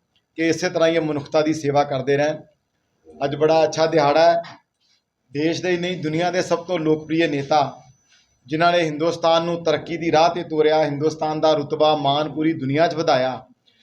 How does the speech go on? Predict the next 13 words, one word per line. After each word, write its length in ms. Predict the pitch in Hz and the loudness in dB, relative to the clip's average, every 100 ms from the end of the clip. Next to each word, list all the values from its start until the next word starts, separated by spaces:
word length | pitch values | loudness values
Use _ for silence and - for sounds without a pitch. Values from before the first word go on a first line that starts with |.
| _ - | _ -6
ਐਸੇ 240 | 156 165 | -4 -2
ਸਾਡੇ 320 | 165 160 160 165 | 2 2 2 0
ਪ੍ਰਧਾਨ 400 | 165 156 143 156 | 0 0 0 0
ਮੰਤਰੀ 340 | 156 139 165 | -4 0 0
ਨਰਿੰਦਰ 380 | 151 147 147 160 | 2 0 0 0
ਮੋਦੀ 300 | 156 156 160 | 0 0 -2
ਜੀ 140 | 151 | -2
ਦਾ 360 | 156 156 156 156 _ _ _ _ _ - | 2 2 2 -4 _ _ _ _ _ -4
ਚੁਹੱਤਰਵਾਂ 580 | 165 160 160 180 190 170 | 2 2 2 2 4 2
ਜਨਮ 260 | 165 165 | 0 0
ਦਿਹਾੜਾ 340 | 160 139 139 151 | 0 2 4 2
ਪੂਰਾ 360 | 151 165 180 | 0 2 2
ਦੇਸ਼, 480 | 139 139 175 170 - | 2 2 2 2 -2